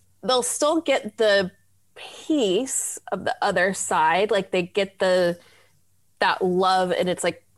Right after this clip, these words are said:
they, they end up in a safe place, I wanna say. It's almost like they end up in such a safe place they can finally work through all their stuff.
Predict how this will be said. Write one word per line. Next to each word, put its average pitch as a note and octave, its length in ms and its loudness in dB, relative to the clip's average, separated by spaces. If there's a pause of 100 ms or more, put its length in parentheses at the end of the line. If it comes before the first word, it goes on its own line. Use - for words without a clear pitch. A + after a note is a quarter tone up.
they, F#3 360 2
they F3+ 360 2
end F#3 180 0
up F3+ 160 0
in F3 80 2
a E3 120 0
safe - 640 -4
place, E4 360 0
I E4+ 60 0
wanna E4+ 180 -2
say. F#4 240 0
It's - 140 -2
almost D#4+ 260 0
like F#4 140 -2
they B3 240 0
end A#3 200 0
up A3+ 140 0
in G3 100 -2
such - 320 -4
a A3+ 60 0
safe G#3+ 400 0
place F#3+ 260 0
they E3+ 120 0
can F3+ 180 -4
finally F#3+ 400 -2
work E3 240 -2
through D#3+ 240 0
all C#3+ 80 0
their C3+ 160 -2
stuff. - 540 -8